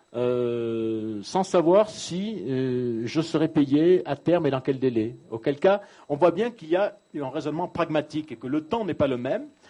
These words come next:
Le temps des clients, qui est le temps de la fidélité, en fait, tout simplement. Et cette fidélité, elle est, elle dépend de beaucoup de facteurs, des relations personnelles, mais également pour les relations entre États, des relations, des relations institutionnelles.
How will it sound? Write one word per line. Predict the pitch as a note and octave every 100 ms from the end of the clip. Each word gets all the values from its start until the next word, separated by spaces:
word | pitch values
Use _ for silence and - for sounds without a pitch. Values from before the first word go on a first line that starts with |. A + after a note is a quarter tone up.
| - - _ -
Le | F3
temps | A3 B3+
des | G3+
clients, | F#3+ E3+ D#3 A#3 E4+ _
qui | -
est | D3
le | D3+
temps | D#3
de | C#3+
la | B2+
fidélité, | - C#3+ C#3+ D3+ - C#3 - _
en | G#2+
fait, | - A#2+ - _ _ _ _ _ _
tout | -
simplement. | C3+ C#3+ D3 A#2 G3 G#3+
Et | -
cette | B2 -
fidélité, | D3+ C#3 C#3+ - D#3+ E3+
elle | A#2+ A2+
est, | A2+ G#2 - A2+
elle | -
dépend | C3+ D#3 D#3+
de | B2
beaucoup | D#3 A3+
de | -
facteurs, | E3+ - C3 G#3 - _ - - _
des | A#2
relations | A#2+ C3 D3
personnelles, | C#3 B2+ C#3 B2+ E3 C4 F3+
mais | A#2
également | A#2+ B2+ B2+ D#3+ - _ _ _
pour | A#2
les | A2+ G#2+ G2
relations | A#2 A#2+ D3+
entre | C3 -
États, | A#2 D3+
des | A#2+
relations, | G#2+ A2 A2 C3+ B2 G2 E2 -
des | A2
relations | A2 A2+ A2+
institutionnelles. | B2 - B2+ A#2 A#2 C#3 A#3